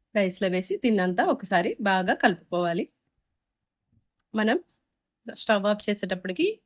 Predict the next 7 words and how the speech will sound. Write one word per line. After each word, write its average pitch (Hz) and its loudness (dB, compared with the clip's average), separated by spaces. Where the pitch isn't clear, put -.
ఈ 220 0
కన్సిస్టెన్సీలో 208 0
ఉంటేనే 190 0
ఇది 240 2
చల్లారిన 208 4
తర్వాత 185 2
కూడా 185 -2